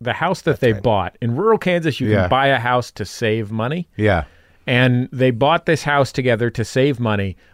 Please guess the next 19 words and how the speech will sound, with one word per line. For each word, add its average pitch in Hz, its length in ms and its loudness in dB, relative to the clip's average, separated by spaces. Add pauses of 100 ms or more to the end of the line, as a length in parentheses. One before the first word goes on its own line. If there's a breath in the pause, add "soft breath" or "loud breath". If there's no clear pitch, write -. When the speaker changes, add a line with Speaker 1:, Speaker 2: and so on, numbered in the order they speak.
(140)
Speaker 1:
but 113 140 -6
the 117 60 -4
problem 160 440 0
with 143 100 0
the 127 120 0
house 120 340 2
was 101 280 -2
bats 135 480 -4
kept - 280 -2
getting 113 260 0
into 107 220 -2
the 98 80 -2
house 101 340 -2
through 120 280 -2
one 110 180 -2
of 101 100 -4
the 104 80 -4
bathroom 101 540 -2
walls. 82 520 -8